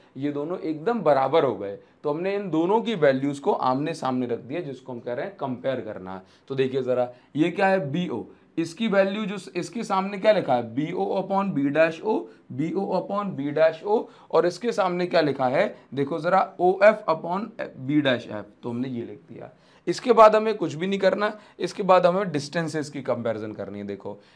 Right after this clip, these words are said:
यहाँ से अगर हम O से लेकर के B dash तक की, सॉरी, O से लेकर के F तक की बात करेंगे, सॉरी, O से लेकर के B तक की, तो ये डिस्टेंस क्या है? इम-, ऑब्जेक्ट डिस्टेंस माइनस U। यहाँ पर इमेज बन रही है,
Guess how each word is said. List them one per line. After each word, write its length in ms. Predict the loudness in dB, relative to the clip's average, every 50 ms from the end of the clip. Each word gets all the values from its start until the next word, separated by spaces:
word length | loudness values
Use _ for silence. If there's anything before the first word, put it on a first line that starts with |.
| _ _ 2
यहाँ 260 | 6 8 8 8 6
से 220 | 2 -2 -10 -12 -14 -16 _ _ _ 0
अगर 220 | 2 4 4 2
हम 120 | 2 0 -6 -10 -12 -4 0
O 240 | 0 2 2 2 0
से 160 | -2 -2 -2
लेकर 360 | 0 -2 -2 -2 -2 -4 -4
के 160 | -4 -4 -4 -4
B 300 | -4 -6 -6 -6 -4 0
dash 280 | 2 2 2 2 -2 -6
तक 140 | -12 -12 -10
की, 120 | -8 -8 -8
सॉरी, 300 | -6 -6 -6 -6 -8 -10 -8 -4
O 160 | -2 0 0 0
से 140 | -2 -2
लेकर 320 | -2 -2 -4 -4 -4 -4 -4
के 120 | -6 -4 0 2
F 220 | 2 2 0 -2 -8
तक 140 | -10 -10
की 120 | -10 -8 -2
बात 240 | 2 2 2 2 2
करेंगे, 440 | -2 -8 -6 -6 -6 -6 -4 -6 -6 -6 -10 -16 -20 _ -8
सॉरी, 240 | -6 -4 -4 -4 -6 -8 -12 -20 _ _ -4 0
O 180 | 0 2 2
से 140 | 0 -2 -4
लेकर 300 | -4 -4 -2 -2 -2 -2
के 120 | -2 -4 -6
B 260 | -4 -4 -4 -2 -2
तक 180 | -2 -2 -4 -4
की, 200 | -8 -10 -10 -10 -12 -18 _ _ -8
तो 40 | -6
ये 220 | -4 -2 0 0
डिस्टेंस 500 | 0 0 -2 -4 -4 -8 -8 -8 -8 -2
क्या 160 | 4 6 6
है? 200 | 6 6 4 -2 -10 -20 _ _ _ _ _ _ _ -2
इम-, 200 | -2 -2 -2 0 4 6
ऑब्जेक्ट 440 | 8 8 6 4 0 -2 -2 -2
डिस्टेंस 500 | -2 -4 -6 -6 -6 -6 -6 -6 -8 -10 -16 _ _ _ -10 -4
माइनस 480 | -2 0 0 0 0 -2 -4 -6 -8 -10 -12
U। 140 | -12 -12 -12 -14 _ _ _ _ _ _ _ _ -4
यहाँ 340 | 0 2 4 6 6 6
पर 240 | 4 2 0 -4 -4 -4
इमेज 340 | -4 -2 -2 0 -2 -2 -2
बन 160 | -2 -2 -2 -2
रही 260 | -4 -4 -4 -6 -8
है, 220 | -8 -10 -14 -16